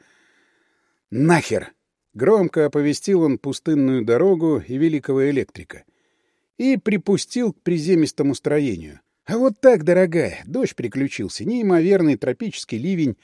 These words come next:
едва успел спастись в какой-то сыроюшке, а то бы точно смыло в рыбежку. Оттуда в Лугу, потом Финский залив, в Балтику, в Атлантику, к черту на кулички,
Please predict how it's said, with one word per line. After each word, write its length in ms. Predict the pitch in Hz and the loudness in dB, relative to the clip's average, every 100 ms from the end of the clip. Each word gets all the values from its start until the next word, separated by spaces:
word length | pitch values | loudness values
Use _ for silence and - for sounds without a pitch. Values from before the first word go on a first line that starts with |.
| _ _ _ - | _ _ _ -10
едва 380 | 107 135 196 240 | -6 -2 2 2
успел 340 | 170 - 220 | 0 0 0
спастись 600 | - 170 156 - 233 - | 0 0 -2 -2 -6 -6
в 60 | - | -6
какой-то 560 | 123 - 208 165 151 | -6 0 -2 2 0
сыроюшке, 800 | 104 - 135 120 185 156 - 139 - _ _ _ _ | 0 2 2 2 -2 -4 -2 -4 -4 _ _ _ _
а 100 | - | -4
то 120 | 104 202 | 2 2
бы 120 | 165 | 2
точно 420 | - 233 - 202 | 2 2 2 -2
смыло 400 | - 156 208 170 | 0 0 2 2
в 80 | 120 | 2
рыбежку. 640 | 117 135 151 - 139 120 _ _ _ | 0 0 0 0 -2 -2 _ _ _
Оттуда 420 | - - 233 185 151 | -12 -6 -2 2 2
в 80 | |
Лугу, 320 | 160 247 190 160 | 2 0 0 0
потом 360 | 123 214 185 | 0 -2 -4
Финский 360 | - 131 - 113 | -4 -6 -4 -6
залив, 360 | 113 190 226 | -2 -2 -2
в 80 | 107 | -4
Балтику, 520 | 92 214 202 - - | -2 0 0 -4 -6
в 60 | 123 | -2
Атлантику, 760 | 117 196 226 175 165 160 156 - | -2 0 -2 -2 -4 -2 -2 -4
к 100 | - | -12
черту 460 | - 226 190 - | -6 0 0 0
на 120 | 175 170 | 0 0
кулички, 540 | 214 202 - - | -2 -4 -6 -8